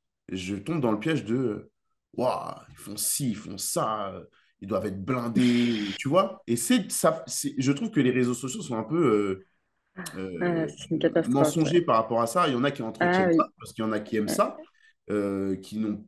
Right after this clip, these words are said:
Speaker 1: qui, qui n'ont pas du tout ce qu'ils montrent, mais qui montrent ça comme si c'était leur quotidien. Et il y en a, par exemple, moi, quand, euh, j'allais voir mon fils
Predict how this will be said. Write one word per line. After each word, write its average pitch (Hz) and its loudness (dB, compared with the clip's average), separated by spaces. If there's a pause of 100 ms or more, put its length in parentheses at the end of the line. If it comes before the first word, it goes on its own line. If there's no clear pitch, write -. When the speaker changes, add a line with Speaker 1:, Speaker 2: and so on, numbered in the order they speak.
(100)
Speaker 1:
qui, 104 -6
qui 107 -6
n'ont 101 -2
pas 120 0
du 123 -6
tout 143 -6
ce 135 -8
qu'ils 123 0
montrent, 160 0
mais 107 0
qui 113 -2
montrent 123 0
ça - -6
comme 117 -4
si - -10
c'était - -4
leur 107 0
quotidien. 110 -4 (1400)
Et 131 2
il 127 4
y 139 6
en 135 2
a, 269 4
par 120 0
exemple, 151 0
moi, 147 0
quand, 123 -6
euh, 101 -2
j'allais 110 0
voir 110 -4
mon 104 -4
fils - -8